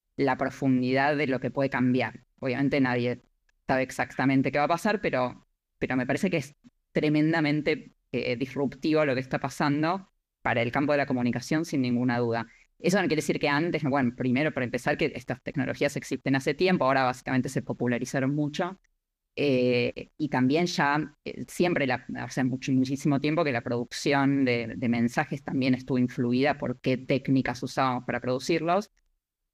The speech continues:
pero bueno, eso ahora se disparó de, de una forma realmente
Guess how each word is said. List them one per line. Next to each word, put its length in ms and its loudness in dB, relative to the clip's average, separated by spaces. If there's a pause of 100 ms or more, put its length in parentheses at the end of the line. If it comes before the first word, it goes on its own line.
(180)
pero 200 2
bueno, 180 4
eso 160 0
ahora 160 2
se 120 -4
disparó 960 0
de, 200 -2
de 100 -2
una 400 0 (320)
forma 400 2
realmente 840 2